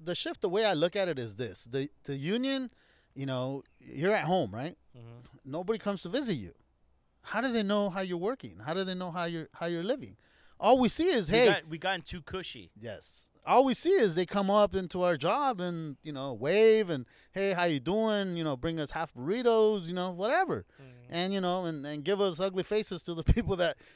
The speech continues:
Speaker 1: you know, have something to say.
Speaker 2: I was at, I was at recently, I was talking to you earlier before, uh, the show started. I went to, uh, I'm, I'm able to go out now, and,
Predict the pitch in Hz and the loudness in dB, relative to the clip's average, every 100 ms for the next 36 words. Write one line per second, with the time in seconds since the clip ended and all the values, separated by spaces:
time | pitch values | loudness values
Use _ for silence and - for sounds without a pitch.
0 | _ 185 175 165 170 160 - 190 190 185 | _ -4 0 2 0 -2 -2 -6 -6 -8
1 | - 302 160 - _ - 151 175 175 175 | -4 -4 -4 -12 _ -10 -8 -8 -6 -4
2 | 165 - - 156 202 175 170 135 151 - | -4 -8 -6 -4 -4 -6 -6 -6 -8 -8
3 | 143 131 127 135 131 131 120 117 117 113 | -8 -6 -4 -4 -4 -6 -6 -6 -4 -6
4 | 101 - 107 - 117 107 104 - - - | -10 -16 -16 -10 -8 -8 -10 -14 -18 -14
5 | 117 107 107 98 95 _ _ _ _ _ | -14 -12 -14 -16 -18 _ _ _ _ _
6 | _ 127 135 135 131 - 135 120 117 107 | _ -6 -4 -4 -8 -12 -8 -6 -6 -10
7 | 110 120 - 113 110 _ _ _ _ _ | -14 -18 -20 -20 -20 _ _ _ _ _
8 | _ 147 123 123 127 110 117 117 117 110 | _ -10 -8 -10 -12 -10 -8 -8 -10 -14
9 | 110 107 107 104 | -16 -14 -14 -16